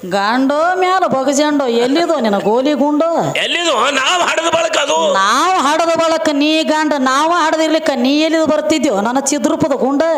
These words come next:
Speaker 2: ಎಲ್ಲಿದು ಬರ್ತಿದ್ದಿದ?
Speaker 1: ಆಗ್ಯಾನ ಹಂಗ ನೋಡು, ಅವ್ವನ ಕೈಯನ ನಾದಿದ ಮುಟ್ಟಿಗೆ ಆಗ್ಯಾನ.
Speaker 2: <laughs>
Speaker 1: ಹಿಟ್ ಹಚ್ಚಿ ತರ ತರ ತರ ನಾದಿದ.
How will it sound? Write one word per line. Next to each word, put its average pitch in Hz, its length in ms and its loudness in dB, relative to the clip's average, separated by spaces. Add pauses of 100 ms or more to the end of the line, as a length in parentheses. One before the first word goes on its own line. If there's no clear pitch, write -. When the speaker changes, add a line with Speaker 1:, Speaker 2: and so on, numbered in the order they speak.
(140)
Speaker 2:
ಎಲ್ಲಿದು 247 340 -2
ಬರ್ತಿದ್ದಿದ? 240 760 -2
Speaker 1:
ಆಗ್ಯಾನ 262 440 0
ಹಂಗ 311 140 0
ನೋಡು, 302 260 0
ಅವ್ವನ 262 360 0
ಕೈಯನ 285 380 0
ನಾದಿದ 254 460 0
ಮುಟ್ಟಿಗೆ 233 400 0
ಆಗ್ಯಾನ. 240 220 0
Speaker 2:
<laughs> - 140 -4 (1000)
Speaker 1:
ಹಿಟ್ 254 280 -2
ಹಚ್ಚಿ 247 200 -2
ತರ 233 280 -2
ತರ 240 240 -2
ತರ 240 240 -2
ನಾದಿದ. 214 400 0